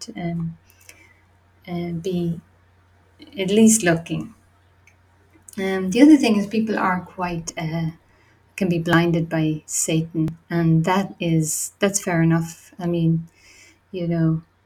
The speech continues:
we have an enemy, and the enemy will try to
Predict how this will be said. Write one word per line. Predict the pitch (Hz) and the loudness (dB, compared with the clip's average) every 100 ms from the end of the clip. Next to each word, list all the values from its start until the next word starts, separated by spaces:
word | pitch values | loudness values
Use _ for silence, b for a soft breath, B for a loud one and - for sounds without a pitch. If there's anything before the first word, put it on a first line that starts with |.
| _ _ _ _ - | _ _ _ _ -8
we | 190 202 | 0 0
have | 190 170 165 160 | 2 0 0 0
an | 165 | 0
enemy, | 175 170 160 160 | -2 0 0 2
and | 160 | 0
the | 175 | 0
enemy | 180 185 170 | -4 -4 -2
will | 165 165 165 | 0 0 -2
try | - 165 160 165 | -4 -6 -6 -8
to | - 170 160 | -10 -6 -4